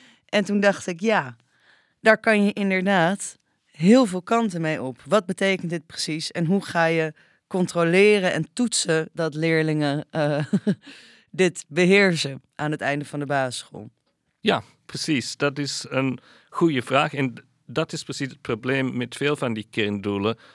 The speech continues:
Speaker 2: Ze zijn vaag geformuleerd, heel breed en het is heel moeilijk van daaruit een succescriterium af te leiden, bijvoorbeeld. Dus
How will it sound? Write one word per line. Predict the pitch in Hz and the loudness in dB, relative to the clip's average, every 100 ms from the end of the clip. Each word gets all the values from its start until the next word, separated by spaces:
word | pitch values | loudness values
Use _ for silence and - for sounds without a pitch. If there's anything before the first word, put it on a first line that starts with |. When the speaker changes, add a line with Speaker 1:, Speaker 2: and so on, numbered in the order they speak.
| _ | _
Speaker 2:
Ze | 110 123 | -10 -6
zijn | 127 123 120 117 _ | 0 0 0 -6 _
vaag | - - 135 156 - | -18 0 2 2 -2
geformuleerd, | 143 139 131 123 117 117 117 - - _ | -4 -2 0 0 0 0 -2 -4 -20 _
heel | - 131 165 | 0 2 2
breed | 139 123 120 120 - - _ _ | 0 2 2 0 -4 -18 _ _
en | 135 139 127 - _ _ _ | 2 2 -2 -8 _ _ _
het | - 143 | -4 -2
is | 135 - - _ _ _ - | -4 -6 -12 _ _ _ -12
heel | - 165 180 | -2 0 0
moeilijk | 165 143 - | -2 -4 -4
van | 156 143 | -2 0
daaruit | 131 131 135 135 - | 2 2 2 0 0
een | 127 | -4
succescriterium | 120 131 - 110 - - 127 - 127 113 101 101 | -4 -8 -6 -6 -6 -8 -12 -2 0 0 -2 -2
af | 104 - - | -2 -4 -8
te | 101 | -4
leiden, | 95 95 95 | 0 0 -2
bijvoorbeeld. | 92 98 101 95 90 98 90 - | -6 -6 -2 -2 -4 -6 -6 -6
Dus | 127 117 | -6 -6